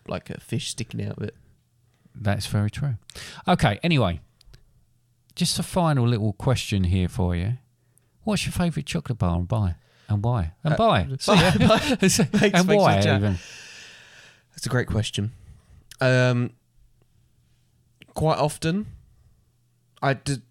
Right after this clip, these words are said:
Speaker 1: the two, shall I tell you the two I kind of bounce between? Like, if, if I was to go and buy a chocolate bar right now, the two that I'd probably bounce between.
Speaker 2: I bet I know one of 'em.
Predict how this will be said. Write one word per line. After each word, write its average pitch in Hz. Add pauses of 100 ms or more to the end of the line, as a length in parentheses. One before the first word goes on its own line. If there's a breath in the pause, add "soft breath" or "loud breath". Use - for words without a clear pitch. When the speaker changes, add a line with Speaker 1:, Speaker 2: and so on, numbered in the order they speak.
(100)
Speaker 1:
the 143
two, 180
shall 165
I 156
tell 175
you 156
the -
two 143
I 127
kind 135
of 120
bounce 123
between? 113
Like, 123
if, 143
if 156
I 180
was 165
to 156
go 139
and 143
buy 131
a 127
chocolate -
bar 117
right 113
now, 110
the 110
two 135
that 123
I'd 113
probably 113
bounce 113
between. 110
Speaker 2:
I 101
bet 113
I 107
know 98
one 92
of 85
'em. 92